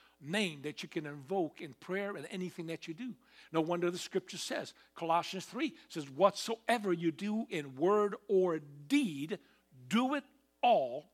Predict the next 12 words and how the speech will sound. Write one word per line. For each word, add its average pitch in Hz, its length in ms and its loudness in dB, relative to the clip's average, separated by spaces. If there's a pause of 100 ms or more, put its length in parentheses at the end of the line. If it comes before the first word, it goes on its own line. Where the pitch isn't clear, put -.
in 185 100 -2
the 170 140 -2
name 165 320 -2
of 202 100 -6
the 240 60 -2
Lord." 277 320 -8 (720)
Why? 214 280 -2
Because 202 300 2
that 190 180 8
is 180 140 0
the 170 80 -2
most 165 300 -2